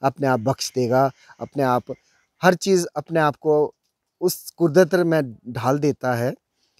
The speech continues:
ये कुदरत का नियम है। तो हम भी इस ब-, बर्फ़बारी में अपने आप को कवर करते हैं, तो मधुमक्खियाँ भी वैसे ही कवर कर लेती हैं अपने आप को। पर फिर भी हमें जो खाली स्पेस है उसे हमें जैसे, अ,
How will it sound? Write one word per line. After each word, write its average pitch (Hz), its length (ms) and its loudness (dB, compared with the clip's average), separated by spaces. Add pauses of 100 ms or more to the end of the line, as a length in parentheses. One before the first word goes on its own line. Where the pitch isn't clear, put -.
(160)
ये 208 200 6 (120)
कुदरत 180 360 2
का 185 140 0
नियम 147 400 0
है। 190 200 -2 (500)
तो 185 260 6
हम 185 320 2
भी 208 200 0
इस 180 160 -4
ब-, 156 560 4 (300)
बर्फ़बारी 147 600 2
में 143 160 -2
अपने 143 220 -4
आप 147 220 0
को 143 100 -8
कवर 135 260 -2
करते 143 280 -4
हैं, 226 100 0
तो 254 60 2
मधुमक्खियाँ 180 520 2
भी 208 140 -2 (340)
वैसे 156 280 4
ही 196 220 4
कवर 147 280 0
कर 139 180 -4
लेती 139 280 -4
हैं 143 80 0
अपने 135 180 -4
आप 135 200 -2
को। 247 220 -2 (340)
पर 220 160 8
फिर 220 260 0
भी 226 140 4
हमें 185 260 2
जो 170 220 -2
खाली 196 320 2
स्पेस - 440 -2
है 233 160 2 (280)
उसे 190 260 4
हमें 175 380 0 (460)
जैसे, 160 480 4
अ, 139 280 6